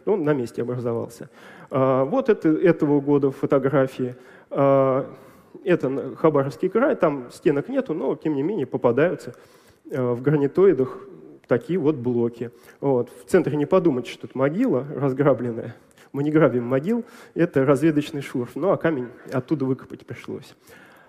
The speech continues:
А, таким образом, вполне себе это природное образование. Следующее, а, о чём хотел бы рассказать, это пирамиды Кольского полуострова.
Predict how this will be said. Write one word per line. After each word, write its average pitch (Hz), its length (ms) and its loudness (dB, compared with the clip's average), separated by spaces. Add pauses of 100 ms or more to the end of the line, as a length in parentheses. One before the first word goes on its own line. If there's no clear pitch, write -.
(380)
А, 139 560 2 (260)
таким 254 240 2
образом, 185 460 0 (220)
вполне 165 360 4
себе 165 280 -2
это 165 140 -4
природное 147 460 -2
образование. 135 720 0 (500)
Следующее, 135 760 2 (360)
а, 127 520 0 (380)
о 135 80 -6
чём 131 180 -8
хотел 151 280 0
бы 127 120 -2
рассказать, 214 420 -2
это 185 100 -4 (140)
пирамиды 156 400 0
Кольского 147 400 -6
полуострова. 131 720 -4